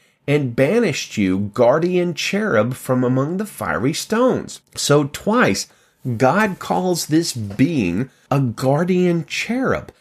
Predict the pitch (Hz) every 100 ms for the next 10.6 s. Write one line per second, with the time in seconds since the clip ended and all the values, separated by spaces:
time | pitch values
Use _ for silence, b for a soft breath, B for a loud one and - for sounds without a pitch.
0 | b b 196 247 311 - 269 208 220 208
1 | - - - 285 254 - 185 131 127 -
2 | - - 151 131 95 - 127 120 117 160
3 | 190 202 160 131 160 104 - - - 175
4 | 160 151 139 - 226 - B B - 113
5 | 127 131 131 107 104 98 101 - B B
6 | B 131 143 - _ 131 143 226 262 240
7 | 247 233 196 165 233 220 120 95 - 110
8 | 95 92 - - - 92 87 92 - 143
9 | 165 80 80 139 - 214 208 87 87 92
10 | 117 139 - 240 143 -